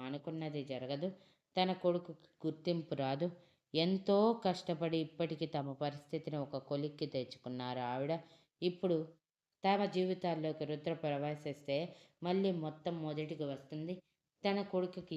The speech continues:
ఏమీ దక్కదన్న భయం మనసంతా నిండిపోయి ఉంది. అలా అని భర్త ఆలోచనలని తం-, చంపేయలేదు.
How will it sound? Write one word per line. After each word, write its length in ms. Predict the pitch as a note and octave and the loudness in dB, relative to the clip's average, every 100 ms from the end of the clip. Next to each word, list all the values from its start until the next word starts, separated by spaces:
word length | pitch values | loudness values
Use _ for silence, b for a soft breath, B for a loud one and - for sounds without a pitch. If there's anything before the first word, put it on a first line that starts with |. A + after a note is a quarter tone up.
| D3+ | -2
ఏమీ 340 | D#3 E3+ E3+ | -2 -2 -4
దక్కదన్న 640 | D3 C#3+ - E3+ E3 D#3 C#3+ | -4 -8 -6 -4 -2 -2 -4
భయం 400 | D3 D#3 D#3+ D3+ | 0 2 2 -2
మనసంతా 600 | C#3+ D3+ E3+ D#3+ E3 D#3 | -4 -4 -6 -4 -4 -4
నిండిపోయి 720 | C#3 C#3 D3+ D#3 D#3 C#3+ C#3 | -4 -4 -4 -4 -4 -2 -2
ఉంది. 340 | C#3 D3+ F#3 G3 - _ _ _ _ _ _ _ _ _ _ _ _ _ _ _ _ _ _ _ - | -4 -2 -2 -4 -10 _ _ _ _ _ _ _ _ _ _ _ _ _ _ _ _ _ _ _ -2
అలా 240 | E3+ F#3 F#3+ | 2 4 2
అని 180 | F3 | 0
భర్త 340 | D#3 D3+ D3+ F3 D#3 C#3 | -2 -4 -4 -4 -2 -2
ఆలోచనలని 1000 | D3 D#3 E3 D#3+ D3 D3 D3 D3+ D3+ E3+ F#3 | -2 0 -2 -2 -4 -2 -4 -4 -2 -4 -4
తం-, 280 | D#3+ C#3+ C#3 - | -4 -6 -8 -8
చంపేయలేదు. 800 | D#3+ D3+ D3 D#3+ D3 D3 D3 | -6 -4 -2 -2 0 -2 -2